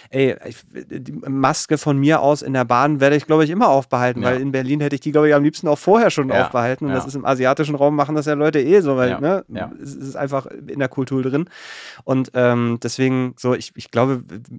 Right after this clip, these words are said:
Speaker 1: diese, diese Illusion, dass das alles wieder wie früher wird, <laughs> so, das passiert halt nicht mehr.
Speaker 2: Nö, es wird halt, es wird was an-, ein andere, anderer
Speaker 1: Genau.
Speaker 2: Tag.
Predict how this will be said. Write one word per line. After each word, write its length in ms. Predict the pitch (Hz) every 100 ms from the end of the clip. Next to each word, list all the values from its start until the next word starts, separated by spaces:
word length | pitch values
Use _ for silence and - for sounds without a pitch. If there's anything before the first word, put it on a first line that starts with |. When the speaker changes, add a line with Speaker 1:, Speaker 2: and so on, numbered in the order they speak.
| - -
Speaker 1:
diese, 500 | 113 - 120 127 123
diese 220 | 127 135
Illusion, 680 | 147 143 127 135 147 160 156
dass 180 | 131 -
das 300 | 135 - -
alles 500 | - - 131 143 135
wieder 300 | 135 131 127
wie 280 | 123 123 - -
früher 400 | - 151 160 127
wird, 260 | 123 143 - 131
<laughs> 440 | 139 - - -
so, 160 | 131 135
das 140 | 127
passiert 400 | - 123 - 147
halt 180 | 151 147
nicht 160 | 147 139
mehr. 220 | 139 143
Speaker 2:
Nö, 160 | 202 95
es 180 | 90 -
wird 140 | 127
halt, 140 | 151 131
es 120 | -
wird 140 | 156
was 120 | 151
an-, 280 | 135 135 135
ein 120 | 120
andere, 540 | 107 107 104 90 80 85 _
anderer 320 | - 90 87 -
Speaker 1:
Genau. 300 | 113 113 104
Speaker 2:
Tag. 200 | 85